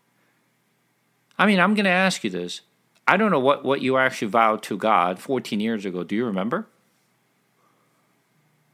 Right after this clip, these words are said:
You probably don't even remember what you prayed fourteen years ago.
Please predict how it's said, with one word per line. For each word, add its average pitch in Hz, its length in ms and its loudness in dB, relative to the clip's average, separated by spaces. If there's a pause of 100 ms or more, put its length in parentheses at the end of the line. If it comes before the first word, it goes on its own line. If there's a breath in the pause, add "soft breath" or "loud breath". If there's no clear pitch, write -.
(1300)
You 135 120 -6
probably 180 360 -2
don't 165 200 0
even 147 160 -2
remember 135 420 0
what 113 200 -2
you - 60 -12
prayed 117 320 -6
fourteen 101 380 -8
years 107 240 -6
ago. - 160 -18